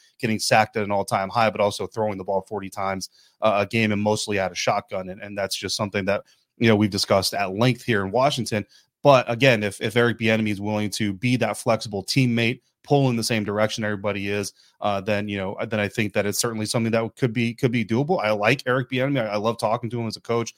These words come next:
as a person, and I think there's certainly talent there. And I think a lot of people also have to realize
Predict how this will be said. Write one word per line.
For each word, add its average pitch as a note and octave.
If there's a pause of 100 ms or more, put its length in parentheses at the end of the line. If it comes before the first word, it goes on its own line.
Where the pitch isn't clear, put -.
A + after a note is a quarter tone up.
(260)
as G#2
a G2
person, B2
and A2
I G2+
think A#2
there's G#2
certainly A2+
talent C#3+
there. A#2+
And A#2
I A#2
think D3+ (360)
a -
lot C#3+
of C#3+
people C#3+
also C3+
have B2
to B2
realize B2